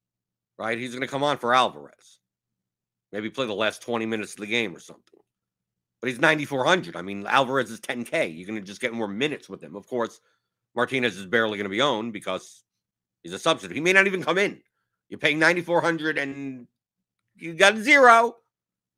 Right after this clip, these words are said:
Yeehaw, you're done. Just like Petkovic on, uh,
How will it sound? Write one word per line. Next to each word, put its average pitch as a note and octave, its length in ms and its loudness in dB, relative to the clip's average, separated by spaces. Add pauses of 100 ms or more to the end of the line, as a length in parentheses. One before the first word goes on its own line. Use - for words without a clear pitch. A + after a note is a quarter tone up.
(220)
Yeehaw, F#3 520 4
you're F#3 100 -8
done. D#3 320 -2 (420)
Just C#3+ 140 -12
like D#3 200 -6
Petkovic B2+ 720 -8
on, A#2 200 -4
uh, A2+ 180 -6